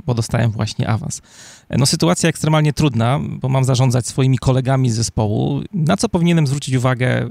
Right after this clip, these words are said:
wchodząc w taką, e, nową rolę? Bo mówimy tutaj o takim awansie właśnie z wewnątrz, nie z zewnątrz.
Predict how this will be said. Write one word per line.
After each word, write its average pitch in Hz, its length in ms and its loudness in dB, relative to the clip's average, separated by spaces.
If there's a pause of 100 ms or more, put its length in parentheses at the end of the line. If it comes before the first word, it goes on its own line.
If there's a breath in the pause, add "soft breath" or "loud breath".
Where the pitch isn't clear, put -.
(140)
wchodząc 135 400 -2
w - 40 -20
taką, 113 380 0 (500 soft breath)
e, 117 200 2
nową 120 380 2
rolę? 104 260 0
Bo - 60 0
mówimy 156 280 2
tutaj 160 240 0
o 139 60 2
takim 139 260 0
awansie 135 400 0
właśnie 120 600 0
z 110 140 -2
wewnątrz, 110 500 0
nie 123 140 2
z 107 40 -2
zewnątrz. 107 500 -2